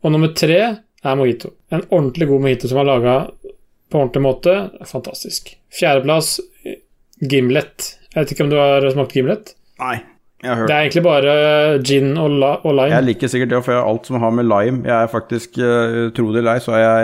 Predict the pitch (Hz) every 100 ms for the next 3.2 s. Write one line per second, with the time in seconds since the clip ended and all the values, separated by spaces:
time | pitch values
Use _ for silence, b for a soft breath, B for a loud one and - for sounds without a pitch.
0 | 117 117 113 107 113 123 113 107 110 107
1 | 101 117 117 104 104 101 98 101 104 101
2 | 101 98 95 113 117 - - 107 107 104
3 | 120